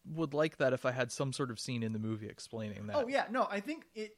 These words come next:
Speaker 2: it could be something that's in the Clone Wars, the show,
Speaker 1: Mm-hmm.
Speaker 2: which does a lot to fill gaps.
Speaker 1: Yeah.
Speaker 2: Oh my god! Like, if you're interested, if, if you think there's plot holes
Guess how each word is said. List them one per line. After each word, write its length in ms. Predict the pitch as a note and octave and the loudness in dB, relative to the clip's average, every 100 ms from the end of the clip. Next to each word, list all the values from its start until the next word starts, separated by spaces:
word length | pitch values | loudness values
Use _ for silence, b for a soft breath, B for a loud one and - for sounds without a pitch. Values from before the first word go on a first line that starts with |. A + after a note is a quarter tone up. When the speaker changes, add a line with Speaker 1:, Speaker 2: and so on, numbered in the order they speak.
| - | -14
Speaker 2:
it 160 | G3 | -16
could 180 | - D4 | -10 -6
be 120 | E4 | -6
something 260 | - A#3 A#3 | -4 -6 -6
that's 180 | A3 A3 | -8 -10
in 180 | F#3 F#3 | -10 -10
the 80 | F3 | -10
Clone 320 | E3+ E3 D#3+ | -10 -12 -10
Wars, 320 | D#3 C#3+ C#3+ | -8 -10 -12
the 100 | D#3 | -14
show, 480 | D3 - C#3+ D3 A3 - | -12 -12 -10 -8 -10 -4
Speaker 1:
Mm-hmm. 220 | D3 D#3 F3+ | -2 0 -2
Speaker 2:
which 200 | G3 G3+ | -2 -2
does 200 | - A3 | 2 2
a 60 | G#3 | 2
lot 600 | G3+ G3 G3+ G3 - E3+ | 0 0 0 2 2 0
to 100 | C4 | -8
fill 260 | C#4 F#3 E3 | -8 -6 -6
gaps. 540 | - G3 F#3 - - - | -6 -8 -10 -16 -20 -8
Speaker 1:
Yeah. 240 | A2+ G#2 G2 G#2+ _ _ | -4 -4 -4 -12 _ _
Speaker 2:
Oh 300 | G3 A3 A3+ | 2 4 4
my 160 | G3 D#3+ | 2 -2
god! 460 | D#3 E3 D3+ C3 B2+ | -2 -2 -2 -6 -6
Like, 200 | E3 F#3 | -6 -6
if 120 | F#3 | -6
you're 260 | B3+ D4+ G#3 - _ _ _ _ | -6 -6 -8 -18 _ _ _ _
interested, 380 | - G3+ G#3 A3 | -10 -8 -8 -8
if, 80 | G3 F3+ | -8 -6
if 120 | G3 F#3+ - F3+ | -8 -8 -14 -12
you 140 | G3 F#4 | -8 -2
think 240 | G#4 D#4 | -2 0
there's 160 | A#3 E3 | -2 -2
plot 400 | - F3 E3+ F#3+ | -8 -6 -6 -6
holes 480 | G#3+ G#3+ G#3+ G#3+ | -4 -2 -2 -6